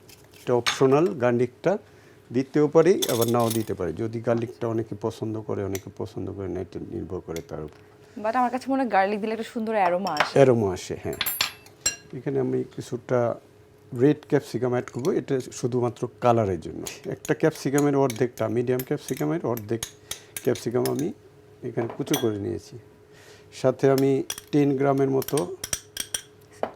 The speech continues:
Speaker 2: স্প্রিং
Speaker 1: অনিয়ন,
Speaker 2: অনিয়ন।
Speaker 1: যেটা গ্রিন অনিয়ন বলি আমরা,
Speaker 2: ওকে।
Speaker 1: আর এখানে ফাইভ গ্রামের মতো আমার আছে
Speaker 2: কোরিয়ান্ডার লিভস।
Speaker 1: কোরিয়ান্ডার লিভস।
Speaker 2: আসলে, আহ, লাল সবুজের পুরো একটা
Speaker 1: সুন্দর একটা কালার
Speaker 2: কম্বিনেশন।
Speaker 1: হয়েছে না?
Speaker 2: Yeah, right।
Speaker 1: সুন্দর কালার।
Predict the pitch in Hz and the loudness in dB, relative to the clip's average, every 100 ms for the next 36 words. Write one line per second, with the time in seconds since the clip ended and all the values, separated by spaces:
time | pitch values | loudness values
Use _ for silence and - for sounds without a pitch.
0 | - - - 185 160 208 - 185 135 131 | -10 -2 8 10 10 6 2 -2 -2 0
1 | 127 117 147 135 127 123 120 120 123 127 | 0 4 6 6 4 4 2 0 0 0
2 | 123 180 277 185 - 117 104 101 101 - | 0 -2 -4 -10 -6 0 2 2 -2 -2
3 | 110 101 - - - - - - 123 120 | 0 0 -2 -16 -20 -20 -6 6 6 6
4 | 127 131 127 123 120 120 117 113 110 110 | 2 2 2 0 0 -2 -2 0 -2 -4
5 | - 165 - - - - - - - - | -8 -10 -12 -20 -20 -18 -18 -18 -20 -20
6 | - - 190 170 170 170 165 151 143 120 | -16 -6 -4 -4 -8 -8 2 4 8 6
7 | 110 - - - - - - _ - - | 4 -2 -6 -18 -16 -16 -16 _ -20 -20
8 | - - - - - 185 - 208 180 165 | -20 -20 -20 -14 -10 -8 -8 -4 -2 0
9 | 170 165 170 170 190 196 202 214 226 214 | 0 0 -4 -8 0 4 6 4 0 -2
10 | 196 196 202 208 190 - 180 190 175 107 | -2 0 0 0 -2 6 10 12 10 8
11 | 143 156 156 156 160 - - 170 165 160 | 8 10 10 8 6 4 4 2 2 0
12 | 165 156 143 113 110 95 | 4 6 6 4 2 -6